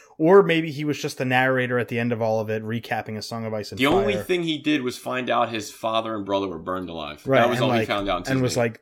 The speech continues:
Speaker 1: "Thank you, my queen,"
Speaker 2: That
Speaker 1: and
Speaker 2: was
Speaker 1: then
Speaker 2: it.
Speaker 1: went and cried about it.
Speaker 2: Got
Speaker 1: I
Speaker 2: his
Speaker 1: thought him
Speaker 2: sword,
Speaker 1: and
Speaker 2: gave it to
Speaker 1: Gilly
Speaker 2: Jorah, and that
Speaker 1: Yeah.
Speaker 2: was it.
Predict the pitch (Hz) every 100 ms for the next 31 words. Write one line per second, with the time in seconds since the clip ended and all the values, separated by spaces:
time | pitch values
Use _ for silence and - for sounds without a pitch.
0 | - 107 104 104 92 - 95 90 - 104
1 | 90 87 165 170 104 113 110 110 107 104
2 | 101 98 98 - - - - 147 139 147
3 | 127 139 139 - 185 160 156 156 160 147
4 | 156 - - 135 135 110 98